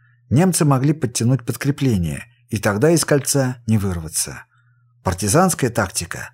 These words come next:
ударил и сразу отошёл. Немцы же старались тянуть время,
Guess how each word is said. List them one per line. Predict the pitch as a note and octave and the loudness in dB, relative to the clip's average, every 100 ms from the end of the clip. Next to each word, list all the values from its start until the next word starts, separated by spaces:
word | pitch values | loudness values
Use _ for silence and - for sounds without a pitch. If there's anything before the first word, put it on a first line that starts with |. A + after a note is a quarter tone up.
| _ _ | _ _
ударил | - A2 D3+ E3+ E3 D3 _ | -4 2 4 4 2 0 _
и | - F3+ | 0 0
сразу | - B2+ A#2 | 2 0 2
отошёл. | A2+ A2+ G#2 F2 C2+ - _ _ _ _ _ _ - | 0 -2 -4 -4 -8 -14 _ _ _ _ _ _ 0
Немцы | C3 G3 E3+ F3 | 2 4 4 2
же | |
старались | E3 D#3+ A2+ C3+ C3 - | 2 2 2 2 2 -2
тянуть | A#2 B2+ - | 0 0 0
время, | C3+ C3 F#2 C#2+ | 0 0 0 -4